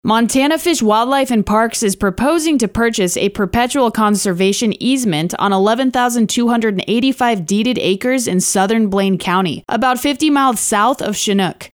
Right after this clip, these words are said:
The proposed easement, called the Lone Tree Conservation Easement, conserves native habitat including grasslands, sagebrush, and shrub grasslands, and scattered patches of coniferous forest near the Missouri Breaks.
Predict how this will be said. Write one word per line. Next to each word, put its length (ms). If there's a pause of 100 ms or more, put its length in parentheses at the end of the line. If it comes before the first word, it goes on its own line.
(160)
The 80
proposed 500
easement, 500
called 280
the 120
Lone 300
Tree 260
Conservation 720
Easement, 420 (200)
conserves 480
native 300
habitat 640
including 480
grasslands, 760
sagebrush, 760
and 160
shrub 320
grasslands, 680 (300)
and 260
scattered 340
patches 400
of 140
coniferous 480
forest 380
near 180
the 80
Missouri 480
Breaks. 680